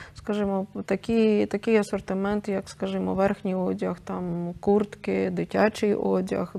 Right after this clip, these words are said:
По дитячому ми вже взагалі давно йдемо в тренді. Е, спортивний одяг. Зараз я знаю декілька компаній, котрі вже експортують, е, спецодяг, саме,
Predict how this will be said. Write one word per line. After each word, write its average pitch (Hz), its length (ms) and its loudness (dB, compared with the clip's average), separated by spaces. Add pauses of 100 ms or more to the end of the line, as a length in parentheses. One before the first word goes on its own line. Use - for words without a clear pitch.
По 185 80 -2
дитячому 175 540 0
ми 170 60 0
вже 180 160 -2
взагалі 185 460 0 (320)
давно 196 380 4
йдемо 185 360 4
в 175 80 0
тренді. 180 560 2 (720)
Е, 175 280 -2 (800)
спортивний 214 720 4
одяг. 185 760 0
Зараз 214 640 2
я 185 200 0
знаю 185 880 -2
декілька 185 420 -2
компаній, 202 520 0
котрі 190 320 -2
вже 185 180 -2
експортують, 190 840 0
е, 170 240 0
спецодяг, 202 760 2
саме, 185 340 0